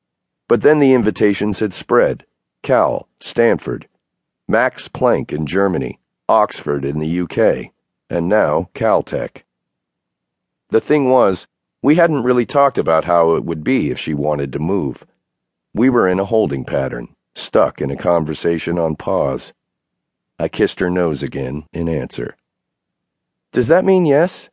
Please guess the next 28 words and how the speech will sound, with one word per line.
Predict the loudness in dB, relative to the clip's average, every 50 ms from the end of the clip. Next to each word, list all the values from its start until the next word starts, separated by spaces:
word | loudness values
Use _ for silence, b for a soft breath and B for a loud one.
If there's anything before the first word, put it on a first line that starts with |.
| _
she | -14 -8 -6 -4 -4
asked, | -4 -4 -4 -6 -6 -8 -12 -20 _ -20
studying | -18 -12 -6 -4 -2 -2 -2 -4 -4 -6 -6 -6
me | -6 -4
with | -4 -4 -4 -6
a | -6
little | -6 -6 -6 -6 -6
smile. | -8 -8 -8 -6 -4 -4 -4 -4 -4 -6 _ _ _ _ _ _ _ _ _ _ _ _ _ _ _ _ _ _ _ _ _ _ _ _ -4
"It | -2 -2 0
means | 2 2 2 2 2 0 0 0
I | 0 2
would | 2 0 0 0
never | 0 0 0 0
tell | -4 -2 -2 -2 -2 -2
you | -2 -2 -2
no, | -2 -2 -2 -2 -2 -4 -6
Plum. | -8 -10 -12 -12 -10 -10 -12 -14 -16 _ _ _ _ _ _ _ -2 0
I | 0 0
think | 2 0 -2 -2
you | -2
should | -6 -4 -6 -4 -2
visit | -2 -2 0 -2 -4 -4
the | -2 -4
universities | -2 -2 -2 -2 -2 -2 -2 -2 -2 -4 -6 -6 -4 -4 -4 -4 -4
you | -4 -4
want | -2 -2 -2 -4 -4
to | -6 -8
consider." | -6 -6 -6 -4 -2 -2 -2 -2 -2 -6